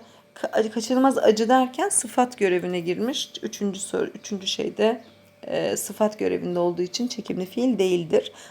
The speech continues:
Ama dördüncü dizede belki de biz yaşarız, yaşamak fiili geniş zaman eki almış çocuklar. Gördünüz mü? Aferin size. Bu arada bizim bu videoları izlemiyor musunuz? Ben böyle kendi kendime konuşuyormuş gibi oluyorum. Yavuz hocanız geçen gün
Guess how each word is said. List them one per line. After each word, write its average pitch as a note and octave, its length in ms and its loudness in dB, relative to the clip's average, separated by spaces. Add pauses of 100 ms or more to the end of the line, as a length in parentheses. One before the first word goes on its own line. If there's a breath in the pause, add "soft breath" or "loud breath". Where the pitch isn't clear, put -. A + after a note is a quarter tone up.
(120 loud breath)
Ama F#3+ 220 2
dördüncü G#3+ 540 8
dizede G3 480 2 (480 soft breath)
belki C4 440 6
de A#3 320 4 (380)
biz B3 280 0
yaşarız, A3 800 2 (120)
yaşamak A3+ 560 4
fiili B3+ 220 0
geniş G3+ 260 2
zaman - 280 -4
eki - 220 -4
almış - 260 -4
çocuklar. - 580 -4
Gördünüz G#3 500 0
mü? D3 140 -8 (460 soft breath)
Aferin F3+ 360 -4
size. - 260 -10 (380 loud breath)
Bu C#4 80 8
arada F4+ 360 8
bizim D4+ 280 -2
bu D#4 120 2
videoları D#4 420 2
izlemiyor C4 440 0
musunuz? G3+ 320 -2
Ben A3 180 6
böyle G#3+ 140 8
kendi A3 280 2
kendime A3 320 4
konuşuyormuş A3 580 -2
gibi F3+ 160 -2
oluyorum. F#3 400 2 (420 loud breath)
Yavuz A#3+ 180 4
hocanız C4 320 4
geçen C4 440 4
gün C4+ 180 2